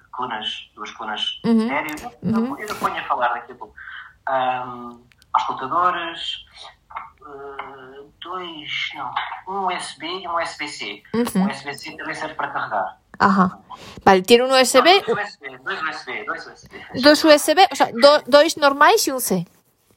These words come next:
Speaker 1: Sim, e tem entra-, e saída de monitor.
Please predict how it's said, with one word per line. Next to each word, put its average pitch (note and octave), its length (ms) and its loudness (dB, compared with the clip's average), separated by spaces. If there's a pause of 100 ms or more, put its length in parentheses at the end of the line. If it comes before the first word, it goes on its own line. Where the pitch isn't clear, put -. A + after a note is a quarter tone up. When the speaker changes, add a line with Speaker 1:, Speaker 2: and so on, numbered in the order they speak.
(300)
Speaker 1:
Sim, C#3 260 -16
e C3 120 -20
tem C3+ 200 -16
entra-, C3+ 240 -20
e C3 240 -20
saída B2+ 280 -20
de A#2 320 -20 (400)
monitor. - 340 -20